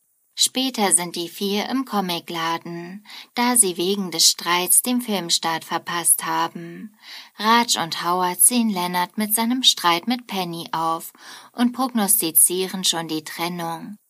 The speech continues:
Die beiden steigern sich so weit in die Sache hinein, dass sie auf einmal beginnen, miteinander zu streiten.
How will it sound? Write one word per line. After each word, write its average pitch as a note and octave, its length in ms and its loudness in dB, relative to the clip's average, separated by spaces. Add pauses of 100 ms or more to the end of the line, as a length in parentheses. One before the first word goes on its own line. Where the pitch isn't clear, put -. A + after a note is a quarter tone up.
(600)
Die B3 140 4
beiden A#3 400 0
steigern F#3 560 4
sich E3 200 -2
so G#3 280 2
weit F3 200 0
in E3 140 -6
die D#3+ 140 -2
Sache F3 340 2
hinein, E3 720 -6 (360)
dass A#3 220 4
sie B3 100 2
auf A3 240 0
einmal G#3+ 440 2
beginnen, F3 520 -6
miteinander G3 680 -2
zu C4+ 160 -2
streiten. E3 1040 -4